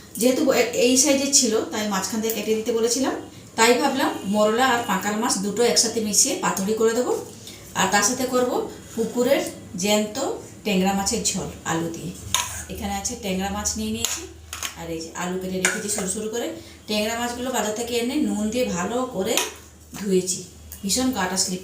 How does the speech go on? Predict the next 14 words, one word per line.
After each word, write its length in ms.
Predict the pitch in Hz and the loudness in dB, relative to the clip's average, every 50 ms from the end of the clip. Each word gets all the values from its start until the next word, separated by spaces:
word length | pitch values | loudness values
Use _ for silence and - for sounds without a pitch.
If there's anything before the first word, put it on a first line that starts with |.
| - | -4
করে, 160 | 180 170 160 165 - - | -4 -4 -4 -4 -4 -4
তাই 100 | 190 196 190 214 | -4 -2 -2 -2
ভালো 120 | 185 190 190 | -2 -2 0
করে 120 | 233 247 202 185 | 0 0 0 0
ধুয়াধুয়ি 320 | 214 208 190 185 214 208 - | 0 0 0 0 -2 -2 -2
করে 100 | 240 254 - | -2 -2 -2
রেখেছি। 300 | 185 - 185 - - 165 170 - - - - - - - - - - - - - - - | -2 -2 -2 -2 -2 -2 -4 -6 -12 -16 -18 -18 -18 -18 -18 -18 -18 -20 -20 -8 -2 0
আর 80 | 190 196 202 | 2 2 2
এখানে 220 | 185 220 226 240 262 - | 0 0 -2 -2 -2 0
পাতুরিতে 420 | 220 185 - - 214 233 240 233 262 240 | 0 -2 -2 -2 -2 -2 -2 -2 0 2
দেওয়ার 180 | 254 247 247 247 | 2 4 4 4
জন্য 140 | 254 254 277 277 | 2 0 0 0
পেঁয়াজ 200 | - 233 285 - - | 0 0 0 0 0
কুচি 160 | - - - | -2 -2 0